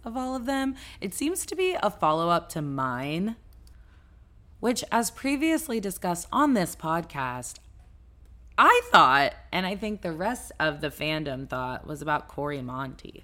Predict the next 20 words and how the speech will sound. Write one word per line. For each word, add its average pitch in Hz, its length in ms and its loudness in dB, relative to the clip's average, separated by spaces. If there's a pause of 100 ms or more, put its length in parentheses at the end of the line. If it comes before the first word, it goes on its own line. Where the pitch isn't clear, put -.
I 220 120 6
can't 339 240 0
even 285 260 0
find, 156 540 -2
like, 139 180 -4
how 135 300 -4
they 135 180 -8
met. 127 460 -10
I 143 100 -6
can 139 160 -12
find 135 260 -8
pictures 139 400 -10
of 139 120 -10
them 139 180 -10
together, 131 420 -10
but 139 160 -8
I 135 120 -8
don't 139 240 -10
really 139 220 -10
know, 131 420 -10